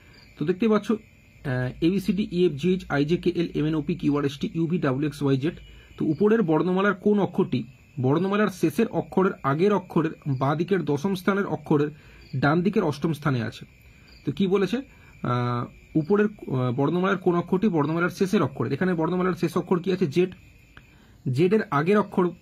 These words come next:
কি আছে? ওয়াই। ওয়াই এর বাঁ দিকের দশম স্থান, ওয়াই এর বাঁ দিকের দশম স্থান আমরা দেখব। ওয়াই এর বাঁ দিকের দশম স্থান বলতে এক,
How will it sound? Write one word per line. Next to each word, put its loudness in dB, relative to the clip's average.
কি 0
আছে? 0
ওয়াই। 0
ওয়াই 2
এর 4
বাঁ 0
দিকের 0
দশম 0
স্থান, -4
ওয়াই 2
এর 2
বাঁ 0
দিকের 0
দশম -2
স্থান -4
আমরা 0
দেখব। -4
ওয়াই 0
এর -2
বাঁ -2
দিকের -2
দশম -4
স্থান -4
বলতে -2
এক, -6